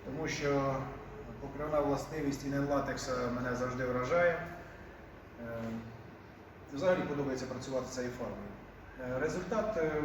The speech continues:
покажемо. Перше, до чого ми приступаємо, це буде ґрунтування. Тобто цю частину, яка в нас була пошпакльована, нам потрібно загрунтувати.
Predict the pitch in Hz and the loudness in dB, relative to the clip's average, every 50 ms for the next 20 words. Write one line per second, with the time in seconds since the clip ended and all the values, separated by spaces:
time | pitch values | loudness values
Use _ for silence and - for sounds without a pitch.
0 | 143 - 143 123 - 123 117 113 - - - 110 110 110 - - - - - - | 0 -2 -6 -6 -4 -2 -2 -2 -2 -4 -4 -4 -4 -6 -6 -6 -10 -12 -12 -14
1 | - - - - 185 190 202 190 - - 165 160 - - 175 170 160 160 160 156 | -14 -14 -2 2 4 4 4 4 4 2 2 0 0 0 0 0 0 0 -2 -2
2 | 147 - 160 151 - 190 190 180 170 156 147 135 - 156 156 156 139 143 139 151 | -4 -4 -6 -4 0 4 4 6 6 4 4 2 2 2 2 2 2 2 2 4
3 | 147 143 127 - 143 143 - 147 147 143 123 113 - - - - - - - - | 4 4 4 4 2 0 0 2 2 4 4 2 2 0 -2 -4 -6 -10 -12 -12
4 | - - - - - - 139 135 135 - - 123 120 123 120 - - 139 127 135 | -12 -14 -14 -12 -4 -2 -2 -2 -2 -4 -2 -2 -2 -2 -4 -6 -8 -6 -4 -2
5 | 135 135 - 165 156 143 139 131 127 131 135 135 135 135 123 131 131 131 131 135 | -2 -2 -2 -2 -2 0 2 0 0 0 0 0 0 0 0 0 0 2 2 2
6 | 127 123 127 127 127 - - - - 165 180 190 185 185 180 180 185 - - - | 2 2 0 -2 -4 -6 -6 -8 -4 2 4 6 6 6 6 4 0 -2 -4 -8
7 | - - - - 143 143 131 135 131 139 160 156 147 139 127 139 139 123 - 131 | -10 -12 -6 -2 -2 0 0 0 -2 -2 -2 -2 -2 0 2 2 2 2 0 -2
8 | 123 131 131 123 117 104 - - | -2 -2 -2 0 0 0 -2 -4